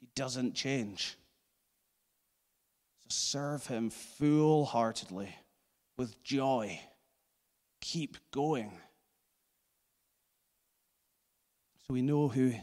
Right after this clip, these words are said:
who he was. We know that he had partnered with Paul to serve God.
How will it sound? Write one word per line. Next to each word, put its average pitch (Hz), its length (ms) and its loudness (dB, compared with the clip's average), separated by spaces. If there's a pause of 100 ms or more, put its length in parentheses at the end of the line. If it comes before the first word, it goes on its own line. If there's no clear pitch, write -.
(160)
who 135 100 4
he 127 120 6
was. 113 720 2 (680)
We 123 100 -2
know 143 300 4
that 127 80 2
he 107 60 2
had 113 120 -4
partnered 127 540 0
with 139 460 0
Paul 90 500 0 (320)
to - 60 -8
serve 127 680 -2
God. 101 400 0